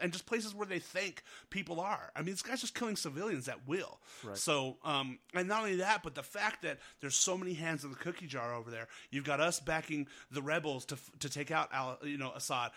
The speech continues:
Speaker 1: You have the Russians who, I don't know if they wanna keep him there or what. You have,
Speaker 2: <laughs>
Speaker 1: you know, some different other governments that are, that are
Speaker 2: Right.
Speaker 1: feeding funds and money and armament into this area. It's like, get the fuck out of there.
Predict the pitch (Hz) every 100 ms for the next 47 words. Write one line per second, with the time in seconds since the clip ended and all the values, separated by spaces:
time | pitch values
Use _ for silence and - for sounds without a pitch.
0 | - - 139 139 131 127 127 - - 139
1 | 147 170 165 139 135 143 135 131 127 -
2 | - 151 156 147 151 143 131 - 190 180
3 | 165 160 160 139 160 170 156 135 135 135
4 | 135 - - 143 135 127 165 151 139 147
5 | 147 - 156 165 156 151 160 165 165 165
6 | 165 151 147 147 147 139 160 165 165 151
7 | 156 165 165 151 151 165 165 151 139 160
8 | 175 170 165 165 156 156 160 180 190 156
9 | 180 165 - - - _ - 330 - -
10 | 170 139 135 202 147 -